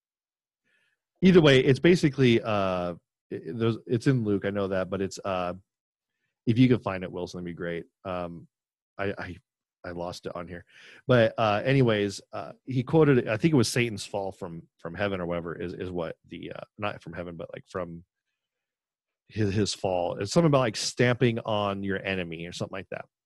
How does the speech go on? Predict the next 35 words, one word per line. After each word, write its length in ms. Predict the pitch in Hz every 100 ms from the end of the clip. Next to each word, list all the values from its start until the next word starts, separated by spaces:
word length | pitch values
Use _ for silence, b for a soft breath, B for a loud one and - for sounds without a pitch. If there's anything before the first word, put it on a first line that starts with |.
| b b b b b
But, 360 | 120 117 107 101 -
uh, 360 | 110 98 90 - _ _ _ _ _
you 120 | 156
know, 280 | 156 131 127 - 135
everyone, 560 | 135 175 156 127 117 _ _ _ _ _ -
and 100 | 127
this 120 | 147
is 40 | 135
where 220 | 117 101
I, 240 | 98 110 98
I 120 | 101
kinda 240 | - 92
laugh 240 | 87 113 113
about 160 | 95
it, 100 | -
me 140 | 113 107
being 240 | 107 101
a, 60 | 98 -
a 40 |
musician 760 | 95 95 85 90 92 - 101 101
and 340 | 101 87 90 90
being 400 | 104 98 92 92 -
in 200 | 95 87
heavy 280 | 101 92 90
metal 240 | 95 123
music, 340 | 104 87 92 _ b b b b b b _
this 260 | 98 156 -
isn't 240 | 220 220
the 100 | 135
first 360 | 101 117 110 -
time 340 | - 107 90
this 140 | 85 85
has 100 | 80
been 240 | 82 76
done. 240 | 78 76